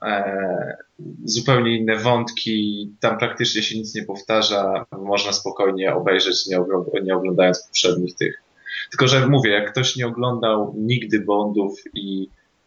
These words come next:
i jakby nie jest fanem, to dużo, dużo, dużo rzeczy nie to, że nie zrozumie, a, a one są podane dla fanów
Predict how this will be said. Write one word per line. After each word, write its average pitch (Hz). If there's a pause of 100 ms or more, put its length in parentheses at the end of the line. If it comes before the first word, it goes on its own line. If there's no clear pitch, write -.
(200)
i 104
jakby 101
nie 110
jest 113
fanem, 123
to 120
dużo, 117
dużo, 120
dużo 117
rzeczy 120
nie 139
to, 131
że 117
nie 101
zrozumie, 95 (120)
a, 104 (420)
a 113
one 123
są 123
podane 123
dla 120
fanów 135